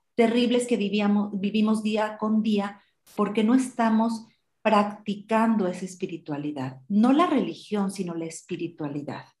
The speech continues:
¿no? Entonces, el primer chakra, pues, habla de, pues, la, el, el sacramento del bautismo,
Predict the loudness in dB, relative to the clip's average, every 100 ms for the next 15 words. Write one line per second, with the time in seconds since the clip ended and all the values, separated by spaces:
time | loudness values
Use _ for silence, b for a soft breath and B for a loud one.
0 | -12 -6 -6 -8 B B -6 -4 -4 -4
1 | -12 -10 -8 -2 0 0 0 -4 -2 -4
2 | -4 0 0 -2 -2 0 2 2 4 2
3 | 0 -6 b b b _ -18 -2 0 2
4 | 2 2 -2 -8 b b -4 2 2 4
5 | 2 2 2 6 8 8 6 2 0 -2
6 | -2 0 2 2 -2